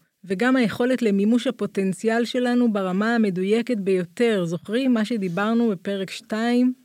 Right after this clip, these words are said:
על המהות? מסי כדורגל, רם אורן דמיון מפותח, ספרים רבי מכר? דרך האלמנט הדומיננטי ניתן לדעת מהם התכונות והרגשות החזקים שלנו ואת המתנות שקיבלנו מהיקום,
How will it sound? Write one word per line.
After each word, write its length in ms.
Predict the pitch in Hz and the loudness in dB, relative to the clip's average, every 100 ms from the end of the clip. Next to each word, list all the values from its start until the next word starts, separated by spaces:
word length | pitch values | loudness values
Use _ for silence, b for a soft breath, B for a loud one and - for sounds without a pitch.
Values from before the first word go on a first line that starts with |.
| _ | _
על 140 | 190 | -4
המהות? 520 | 180 175 160 214 247 262 _ _ _ _ 202 | -2 -2 0 2 2 0 _ _ _ _ -4
מסי 260 | 208 233 | -4 -4
כדורגל, 760 | 214 190 180 202 233 226 226 220 | -4 -2 0 2 2 4 2 2
רם 200 | 185 196 | 0 0
אורן 400 | 190 196 202 196 | 0 2 2 0
דמיון 360 | 185 190 196 196 | 0 0 2 0
מפותח, 680 | 185 - 170 214 220 220 - _ _ | -2 -6 -6 -2 -2 -4 -12 _ _
ספרים 380 | - - 190 202 | -10 -4 0 0
רבי 260 | 196 202 196 | 2 2 4
מכר? 400 | 220 - 269 254 - _ _ _ _ _ _ _ - | 2 0 0 -2 -6 _ _ _ _ _ _ _ -4
דרך 220 | 262 - | -2 0
האלמנט 400 | 233 208 240 277 | 2 2 2 2
הדומיננטי 720 | 214 190 190 247 262 220 240 - _ _ _ | 0 0 2 2 2 0 -2 -4 _ _ _
ניתן 320 | 202 - 247 247 | -4 0 2 2
לדעת 380 | 202 226 233 | 2 0 2
מהם 260 | 220 220 220 | 2 2 2
התכונות 720 | 190 - 185 190 208 180 - | 0 -4 -2 0 0 -2 -8
והרגשות 720 | 175 180 175 175 165 220 220 | -6 -4 -4 -4 -4 -4 -4
החזקים 640 | 208 - 180 175 - - 226 | -6 -6 -6 -8 -8 -2 0
שלנו 500 | 220 208 175 165 160 | 0 -2 -2 -4 -4
ואת 260 | 175 170 | -4 -4
המתנות 500 | 175 175 175 185 233 | -4 -4 -4 -2 0
שקיבלנו 560 | 240 208 190 180 214 226 | -2 -8 -6 -2 0 0
מהיקום, 800 | 202 180 175 170 - 262 277 | 0 -2 -4 -6 -2 0 0